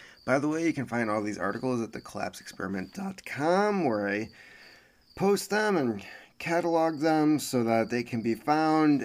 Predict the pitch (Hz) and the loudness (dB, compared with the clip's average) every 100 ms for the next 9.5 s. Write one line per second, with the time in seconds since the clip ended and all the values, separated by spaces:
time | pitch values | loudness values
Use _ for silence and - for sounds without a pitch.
0 | - 123 110 104 98 156 151 135 110 104 | -2 -2 -2 -2 -2 2 4 4 2 2
1 | 95 - _ _ - 226 226 196 180 170 | 2 -2 _ _ 0 2 2 0 0 -2
2 | 170 156 147 - 151 135 123 110 110 120 | -2 0 0 -2 -4 0 -2 -2 -6 0
3 | 143 156 151 147 151 120 120 - - 135 | 2 2 0 0 2 4 2 -2 2 6
4 | 135 135 120 - - - 175 180 175 170 | 6 4 -4 -14 -16 -8 -4 -2 0 -2
5 | - 139 135 - 113 120 135 139 139 - | -6 -6 -6 -6 -2 4 6 6 4 -2
6 | - - _ _ _ _ _ _ _ - | -10 -10 _ _ _ _ _ _ _ -20
7 | _ _ _ _ _ _ _ _ - _ | _ _ _ _ _ _ _ _ -20 _
8 | - - 147 139 110 98 - 151 143 - | -16 -2 0 2 0 -2 -2 0 0 -2
9 | 151 143 139 131 - | 0 2 2 0 -4